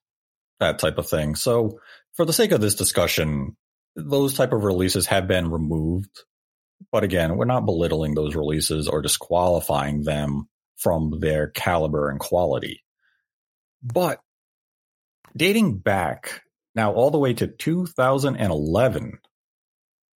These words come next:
Speaker 2: the Xbox hasn't had an exclusive eclipse a ninety on Metacritic. Does that surprise you, M V G, considering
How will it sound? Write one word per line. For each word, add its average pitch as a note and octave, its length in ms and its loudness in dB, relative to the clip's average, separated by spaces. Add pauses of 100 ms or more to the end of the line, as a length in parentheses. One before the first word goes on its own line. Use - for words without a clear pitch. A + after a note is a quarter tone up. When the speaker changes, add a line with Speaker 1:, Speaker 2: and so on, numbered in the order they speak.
(800)
Speaker 2:
the B2 60 0
Xbox E3+ 500 0
hasn't C#3 400 0
had B2 240 2
an G#2+ 100 2
exclusive G2 960 -2 (260)
eclipse - 840 -2 (180)
a G2+ 60 0
ninety F2 680 2
on E2 220 0
Metacritic. D#2 540 -2 (640)
Does A#2 140 -2
that G#3+ 160 2
surprise F3 600 0
you, G#2 140 2
M E2+ 140 0
V E2+ 100 0
G, D#2 220 0
considering G2+ 640 2